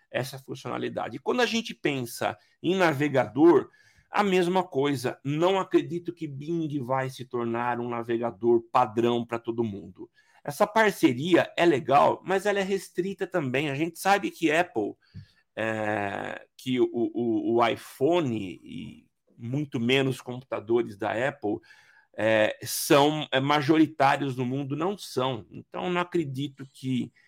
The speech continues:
esse seja um caminho interessante que vá fazer grande diferença no mercado.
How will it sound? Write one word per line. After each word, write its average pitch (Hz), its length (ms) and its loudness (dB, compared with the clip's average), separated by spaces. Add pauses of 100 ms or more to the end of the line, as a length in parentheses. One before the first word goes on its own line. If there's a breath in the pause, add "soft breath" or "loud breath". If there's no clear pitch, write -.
(240)
esse 117 320 -2
seja 113 420 0
um 113 80 -2
caminho 117 500 -2
interessante 131 800 0
que 135 160 -4
vá 123 320 2
fazer 131 300 -2
grande 131 280 4
diferença 123 640 -2
no 127 140 -4
mercado. 120 640 -6